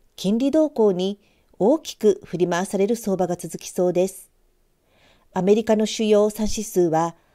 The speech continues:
揃って年初来安値を更新し、これを受けて日経平均も大幅安となりました。日本市場も売り一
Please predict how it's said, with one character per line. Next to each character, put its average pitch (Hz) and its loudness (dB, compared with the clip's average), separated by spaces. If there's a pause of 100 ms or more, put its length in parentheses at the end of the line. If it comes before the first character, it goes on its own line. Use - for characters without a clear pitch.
(140)
揃 214 -2
っ - -2
て - -2
年 170 -2
初 185 -2
来 175 2
安 170 -6
値 302 0
を 277 0
更 185 -8
新 190 -6
し、 190 -6 (600)
こ 165 -4
れ 185 4
を 202 4
受 202 0
け 175 -8
て - 2
日 151 -8
経 175 0
平 175 -2
均 156 -6
も 156 -4
大 156 -2
幅 254 0
安 285 0
と 277 -2
な 196 -2
り 185 -4
ま 196 -6
し - -12
た。 160 -2 (1120)
日 196 -2
本 214 2
市 208 -4
場 180 4
も 170 -2
売 170 0
り 202 -2
一 - -8